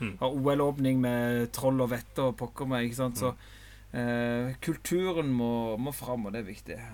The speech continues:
Speaker 2: Eller så har du Education City Stadium, som plutselig,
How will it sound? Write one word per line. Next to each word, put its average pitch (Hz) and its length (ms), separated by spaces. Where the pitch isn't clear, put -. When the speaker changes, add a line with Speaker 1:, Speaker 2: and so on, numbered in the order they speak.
Speaker 2:
Eller 151 180
så 180 60
har 175 100
du 190 160
Education 196 800
City 196 420
Stadium, 120 680
som 139 180
plutselig, 165 480